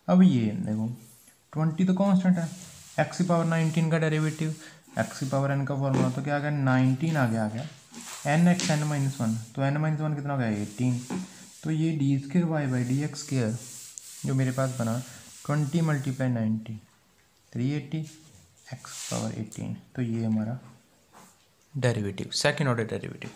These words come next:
अब हम बात करते हैं part number three, this is x cos x, ठीक है। तो अब x cos x पार्ट थ्री, थर्ड पार्ट की बात कर रहा था।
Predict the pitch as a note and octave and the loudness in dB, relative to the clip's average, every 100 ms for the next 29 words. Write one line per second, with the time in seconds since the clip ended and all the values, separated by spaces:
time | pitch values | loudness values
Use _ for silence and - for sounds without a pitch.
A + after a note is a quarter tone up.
0 | - - - - - D#3 D#3 D3+ C#3 C#3 | -18 -20 -20 -20 -4 -2 -2 0 0 0
1 | C3+ C3+ D3+ - - - - - - - | -4 -2 -4 -6 -16 -20 -20 -20 -20 -20
2 | _ B2 A#2 A#2+ A#2 A#2+ B2 D3 D#3 - | _ 2 2 0 -2 -2 0 -2 -2 -10
3 | - C3+ - C#3 - - - - - A2+ | -12 -8 -4 -4 -4 -4 -4 -6 -4 -6
4 | A#2+ - - A#2 - - - - _ _ | -6 -10 -14 -16 -16 -20 -20 -20 _ _
5 | _ C3 C3+ - - _ _ _ _ - | _ -16 -14 -18 -20 _ _ _ _ -18
6 | - - - - - - - - - - | -18 -16 -20 -20 -20 -20 -20 -20 -20 -20
7 | _ _ - F3 D#3+ C#3 C#3+ C3+ - - | _ _ -10 -6 -2 0 0 -4 -14 -20
8 | - - - _ _ - - - - - | -20 -20 -20 _ _ -20 -20 -20 -20 -18
9 | - - D#3+ F#3 - D#3 D3 A#2+ A2+ - | -14 -4 -2 -2 -4 -2 -2 -2 -4 -6
10 | - - - - B2+ B2 - G#2+ B2+ - | -8 -10 -10 -2 -2 -2 -6 -8 -8 -14
11 | - - - - - - - - - - | -20 -20 -20 -20 -20 -20 -20 -20 -20 -20
12 | - - _ _ _ - - _ - _ | -20 -20 _ _ _ -20 -20 _ -20 _
13 | _ - - - _ _ _ _ - _ | _ -20 -20 -20 _ _ _ _ -20 _
14 | _ - D3 D3+ D#3 C#3+ - D3 C#3 C#3 | _ -6 -4 -2 -4 -4 -6 -6 -6 -6
15 | C#3 C3+ C#3 D#3 | -4 -2 -4 -6